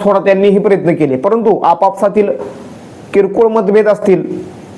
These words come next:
किंवा आपापसातील जुने हेवेदावे असतील, यामुळे कुठंतरी विरोधकांमध्ये एकमत होऊ शकलं नाही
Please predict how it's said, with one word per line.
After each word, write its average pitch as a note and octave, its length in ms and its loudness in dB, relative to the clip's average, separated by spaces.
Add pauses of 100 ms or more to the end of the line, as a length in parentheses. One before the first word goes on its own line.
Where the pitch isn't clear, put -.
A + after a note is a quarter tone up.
(1160)
किंवा B3+ 280 4
आपापसातील F#3+ 960 0
जुने F#3+ 220 4
हेवेदावे G3+ 500 2
असतील, D#3 520 -2 (720)
यामुळे A3 300 4
कुठंतरी G#3+ 720 0 (160)
विरोधकांमध्ये G3 880 2 (240)
एकमत F#3 420 2
होऊ F#3 280 2
शकलं D#3+ 340 0
नाही - 200 -4